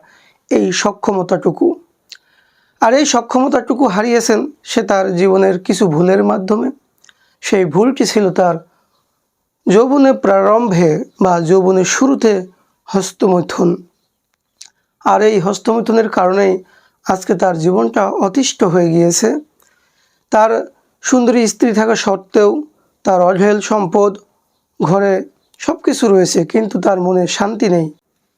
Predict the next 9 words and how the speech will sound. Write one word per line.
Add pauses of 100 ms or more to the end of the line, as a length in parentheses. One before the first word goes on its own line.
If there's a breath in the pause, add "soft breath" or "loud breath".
(120)
একটাই
শুধু (160)
অভাব, (380)
সেটি
হচ্ছে
তার (580)
যৌন
শক্তির
অভাব।